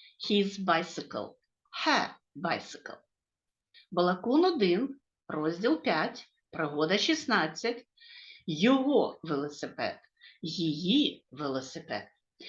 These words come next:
Adventure number sixteen begins. Пригода номер шістнадцять розпочинається. Містер Екс вирішив втекти до Нової Зеландії.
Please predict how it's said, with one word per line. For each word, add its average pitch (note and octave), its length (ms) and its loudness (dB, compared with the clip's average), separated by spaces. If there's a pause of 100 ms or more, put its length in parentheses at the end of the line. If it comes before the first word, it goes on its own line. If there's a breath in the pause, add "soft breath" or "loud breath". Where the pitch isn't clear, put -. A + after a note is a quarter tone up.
(200 loud breath)
Adventure F3 720 2 (360)
number F3 640 4 (220)
sixteen E3+ 880 -4 (420)
begins. F3+ 680 0 (440)
Пригода A#3+ 680 2 (120)
номер F#3+ 560 4
шістнадцять - 1000 -2 (240 loud breath)
розпочинається. G#3+ 1400 0 (520 loud breath)
Містер F#3+ 420 2
Екс C4 540 2 (120)
вирішив E3+ 460 4
втекти - 840 0
до E3+ 200 4
Нової F3 840 2
Зеландії. D#3 1000 0